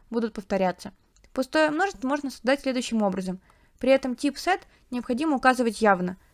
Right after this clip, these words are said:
Давайте создадим множество сам strings.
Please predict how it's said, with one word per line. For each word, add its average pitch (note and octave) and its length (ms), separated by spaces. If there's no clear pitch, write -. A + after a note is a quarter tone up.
Давайте C4+ 340
создадим A#3 400
множество A3+ 560
сам A#3 360
strings. - 680